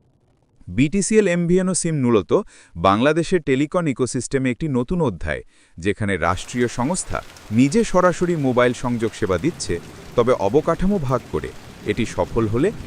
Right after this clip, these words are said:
টেলিকম বাজারে নতুন প্রতিযোগিতা ও নির্ভরযোগ্যতা তৈরি করবে। সার্বিকভাবে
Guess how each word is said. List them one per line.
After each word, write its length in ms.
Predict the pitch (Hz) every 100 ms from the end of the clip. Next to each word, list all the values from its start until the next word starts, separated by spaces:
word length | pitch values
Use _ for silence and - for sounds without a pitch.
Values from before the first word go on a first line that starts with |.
| -
টেলিকম 440 | - 123 165 - 175
বাজারে 340 | 131 127 156 165
নতুন 280 | 143 110 117 87
প্রতিযোগিতা 640 | 101 127 123 143 165 220 233 - 139
ও 40 | 190
নির্ভরযোগ্যতা 800 | 180 170 147 143 135 104 95 101
তৈরি 280 | 98 87 80 80
করবে। 240 | 78 69 - - - - - -
সার্বিকভাবে 680 | - 156 185 220 131 82